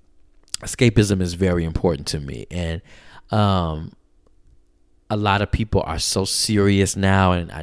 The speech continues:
we're, we're so caught up in mental health and, and just that journey. And we, everyone's all about, you know, meditation and <laughs> affirmations and, and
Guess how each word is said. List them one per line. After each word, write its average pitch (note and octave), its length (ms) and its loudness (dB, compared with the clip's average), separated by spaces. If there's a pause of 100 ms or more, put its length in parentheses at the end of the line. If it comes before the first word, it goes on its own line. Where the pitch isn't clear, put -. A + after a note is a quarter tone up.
we're, D2+ 300 -6 (400)
we're - 80 -4
so F2 220 -2
caught F#2+ 280 2
up F#2 160 2
in E2 160 0
mental E2+ 300 -4
health F2+ 420 0
and, D2+ 280 -8
and C#2+ 400 -14
just F2 260 -10
that F2+ 240 -4
journey. F2 560 -2 (480)
And E2+ 580 -4 (140)
we, E2 540 -10
everyone's F2+ 500 0
all F2 220 0
about, D#2+ 280 -4 (100)
you G2+ 120 -8
know, D#2+ 100 -6
meditation F2+ 920 -2
and D#2+ 160 -8 (140)
<laughs> - 200 -16
affirmations G2 1040 2
and, D#2+ 240 -6 (400)
and C#2+ 460 -8